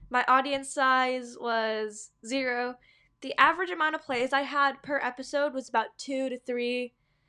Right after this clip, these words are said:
And my impressions were zero. Well, also because that feature didn't exist and I had just started. So today, fast forward a year, I have,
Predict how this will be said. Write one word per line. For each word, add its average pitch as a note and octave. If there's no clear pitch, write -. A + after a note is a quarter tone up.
And A#3
my A#3
impressions E4+
were C4
zero. G3
Well, A#3
also A#3+
because B3
that G#3
feature G#3+
didn't G3
exist A3+
and -
I -
had -
just -
started. -
So A#3
today, C4+
fast D4+
forward C4+
a B3
year, G#3
I A#3
have, G#3